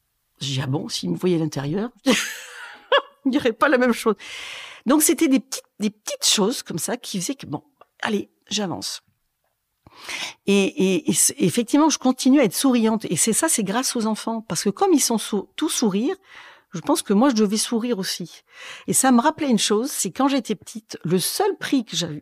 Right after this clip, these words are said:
que j'ai eu dans ma vie, c'est le prix du sourire. Et je me disais, finalement, euh, là, je souriais, mais à quel prix ? Hein, je souriais, mais à quel prix ? Et, et, et voilà. Donc, euh,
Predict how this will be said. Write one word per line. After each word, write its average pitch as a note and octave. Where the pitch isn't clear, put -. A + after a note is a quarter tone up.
que G3
j'ai E3
eu B3
dans G3
ma D#3+
vie, D#3
c'est E3+
le D3
prix -
du D#3
sourire. C#3
Et F#3
je A#3+
me E4
disais, C4+
finalement, B3+
euh, -
là, B3+
je F3
souriais, B3
mais G#3+
à G3
quel G#3+
prix ? -
Hein, G3
je F#3
souriais, A3+
mais F#3
à F#3
quel F3+
prix ? -
Et, G3+
et, F3+
et -
voilà. C#3+
Donc, A#3
euh, E3